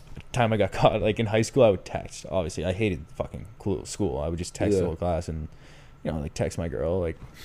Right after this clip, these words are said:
Speaker 2: <laughs> Yeah.
Speaker 1: little sext, a little sexting in class.
Speaker 2: Yeah.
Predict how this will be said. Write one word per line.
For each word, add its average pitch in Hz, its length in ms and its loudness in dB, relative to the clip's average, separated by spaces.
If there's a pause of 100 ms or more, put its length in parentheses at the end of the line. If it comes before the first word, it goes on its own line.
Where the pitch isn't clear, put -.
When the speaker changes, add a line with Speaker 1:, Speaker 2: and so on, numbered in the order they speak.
(460)
Speaker 2:
<laughs> - 720 -14
Yeah. 147 140 12
Speaker 1:
little - 80 8
sext, - 480 -6 (100)
a - 40 -12
little 143 200 2
sexting - 540 4
in 120 100 6
class. 104 360 4
Speaker 2:
Yeah. 82 240 4